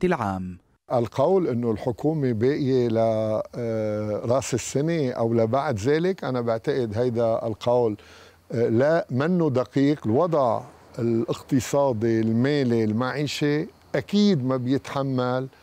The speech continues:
Speaker 2: آه، أكتر من إنه بشهر أيلول يكون عندنا حكومة. جزء أساسي من لعبة الت-، التأخير عم تحصل لأنه،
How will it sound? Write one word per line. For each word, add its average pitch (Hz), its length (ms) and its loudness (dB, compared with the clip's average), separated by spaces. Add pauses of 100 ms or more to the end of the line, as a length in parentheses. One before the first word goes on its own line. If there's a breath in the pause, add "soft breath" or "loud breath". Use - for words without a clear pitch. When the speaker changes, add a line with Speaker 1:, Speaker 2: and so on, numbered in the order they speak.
(460 soft breath)
Speaker 2:
آه، 120 520 2
أكتر 135 540 0
من 127 200 -4
إنه 127 420 -2
بشهر 127 480 0
أيلول 127 420 4
يكون 117 240 0
عندنا 117 260 0
حكومة. 107 600 -2
جزء 180 280 0 (100)
أساسي 139 840 2
من 131 540 -4 (160)
لعبة 143 500 -2
الت-، 131 220 -4
التأخير 131 1000 0
عم 147 140 -6
تحصل 175 520 -2
لأنه، 165 640 -2